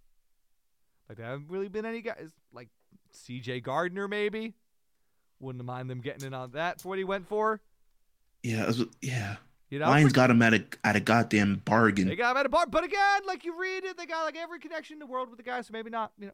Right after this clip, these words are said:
Speaker 1: fine. You know, fine, whatever. You know, I trust Bill Belichick to,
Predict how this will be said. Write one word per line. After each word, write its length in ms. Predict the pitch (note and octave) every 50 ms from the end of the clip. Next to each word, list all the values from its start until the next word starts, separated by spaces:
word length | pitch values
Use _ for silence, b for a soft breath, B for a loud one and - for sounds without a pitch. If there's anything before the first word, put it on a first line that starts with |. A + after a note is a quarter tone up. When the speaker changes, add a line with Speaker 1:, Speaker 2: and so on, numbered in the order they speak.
| - _
Speaker 1:
fine. 260 | G#3+ G3+ G3+ G#3 G3+ _ _ _ _ _ _ _ _ _ _ _ _
You 100 | D#3+ D#3+
know, 120 | E3 E3+ - _ _ _ _ _ _ _
fine, 340 | G#3+ A#3 B3 B3+ C4 B3+ G#3+
whatever. 440 | A3+ B3 B3 A#3+ A#3 A3 A3+ A3+ - _ _ _ _ _ _ _ _ _ _ _ _ _ _ _ _ _ _ _ _ _ _ _
You 80 | - D3
know, 140 | D#3+ F3+ F#3+
I 80 | F#3+ E3
trust 320 | - - G#3 A#3+ B3 - -
Bill 180 | B3+ C4 C4
Belichick 480 | G#3+ B3 B3 B3+ B3 - C4+ B3+ B3 _
to, 140 | A#3+ A#3+